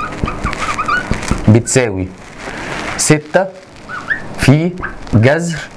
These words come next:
مية تلاتة وتلاتين. ستة في جذر مية تلاتة وتلاتين، هيطلع لك أقرب رقم عشري اللي هو هيطلع بتسعة وستين واتنين من عشرة سنتيمتر. وما تنساش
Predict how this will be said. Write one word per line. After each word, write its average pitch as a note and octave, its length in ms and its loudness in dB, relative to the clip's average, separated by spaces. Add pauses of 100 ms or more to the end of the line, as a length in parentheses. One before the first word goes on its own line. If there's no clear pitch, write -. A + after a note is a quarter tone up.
مية D#3 560 2 (240)
تلاتة B2+ 480 0 (240)
وتلاتين. A2 640 0 (920)
ستة D#3 480 0
في B2 200 -2
جذر B2 340 2
مية D3+ 440 0
تلاتة B2 300 0
وتلاتين، A2 480 -2
هيطلع A2+ 320 0
لك C#3+ 140 0 (340)
أقرب B2 400 -2
رقم C3 220 -2 (540)
عشري E3+ 400 -2 (800)
اللي A2+ 160 4
هو C#3 160 2
هيطلع C#3 320 2
بتسعة C3+ 640 0 (440)
وستين D3 760 -2 (180)
واتنين B2+ 460 0
من A2 120 0
عشرة A#2+ 300 -2
سنتيمتر. C3+ 760 -2 (380)
وما A#2+ 120 2
تنساش B2+ 680 -2